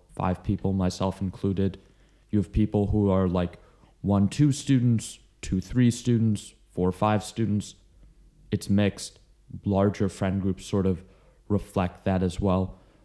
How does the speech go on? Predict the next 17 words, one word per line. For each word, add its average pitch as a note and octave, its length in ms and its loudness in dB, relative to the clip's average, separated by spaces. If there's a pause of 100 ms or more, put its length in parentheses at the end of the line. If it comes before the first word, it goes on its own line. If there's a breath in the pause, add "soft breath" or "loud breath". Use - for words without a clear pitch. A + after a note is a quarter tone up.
(120)
What A2 160 4
I A2 100 6
do C#3+ 240 4
think A#2+ 480 -2 (380 soft breath)
is G#2 200 2
that G2+ 520 0 (880)
there, A#2+ 540 4
you A#2+ 140 6
have A#2+ 120 2
to C3+ 80 2
think A#2+ 240 0
about G#2 220 2
what G2+ 180 0
these G#2 200 -2
friendships G2 600 -4
form F#2+ 380 0
around. F2 500 -2